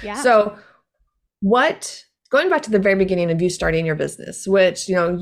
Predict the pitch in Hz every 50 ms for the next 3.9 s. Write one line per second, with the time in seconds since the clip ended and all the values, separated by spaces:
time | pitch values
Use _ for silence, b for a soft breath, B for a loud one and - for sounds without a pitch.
0 | 185 180 185 - 220 214 202 196 196 202 185 180 175 170 160 156 156 156 156 147
1 | 147 147 147 151 151 - 156 156 151 151 151 - 139 95 - - 151 - - -
2 | - 151 156 - 208 202 208 214 196 208 202 190 185 196 190 190 190 185 185 180
3 | - - 190 190 233 339 381 - - - - 208 208 202 196 - - -